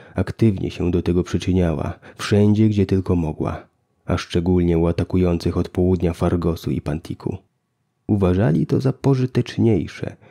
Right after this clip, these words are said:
od informacji o ruchach wojsk, rozpuszczania trucizny w studniach, wywoływania pożarów w czasie susz, ważniejsze nawet dla przyszłości państwa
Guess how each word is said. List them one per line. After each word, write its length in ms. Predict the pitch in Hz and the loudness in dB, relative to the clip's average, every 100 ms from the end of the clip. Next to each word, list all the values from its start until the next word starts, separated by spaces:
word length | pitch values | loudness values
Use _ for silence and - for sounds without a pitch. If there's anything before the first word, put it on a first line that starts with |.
| - - - | -20 -16 -4
od 180 | 90 87 | -2 0
informacji 720 | 87 87 85 87 85 - 76 | 0 0 0 0 -2 -4 -2
o 100 | 76 | 0
ruchach 340 | 90 - 85 | 0 0 -2
wojsk, 600 | 87 87 87 87 - - - - | -2 0 0 0 -6 -18 -20 -6
rozpuszczania 920 | 101 92 - - 92 - 90 95 90 | -2 -2 -2 -4 -4 -2 0 2 2
trucizny 580 | - 87 85 98 87 87 | 0 -6 0 0 2 0
w 80 | 82 | 0
studniach, 480 | - 98 92 85 80 | 0 0 2 0 2
wywoływania 600 | 98 92 95 90 98 95 | 2 4 4 4 2 2
pożarów 580 | 92 92 95 98 87 - | 0 0 2 0 -2 -4
w 40 | |
czasie 240 | 95 - | -4 -4
susz, 340 | - 95 92 - - - - | -2 0 0 -6 -20 -20 -6
ważniejsze 720 | 92 87 87 104 120 95 95 | 0 0 2 4 4 2 0
nawet 280 | 95 95 101 | 0 2 2
dla 180 | 95 92 | 2 0
przyszłości 580 | - 92 107 110 - 92 | -2 -4 -2 -2 -2 0
państwa 480 | 98 113 - 95 | 2 0 0 -4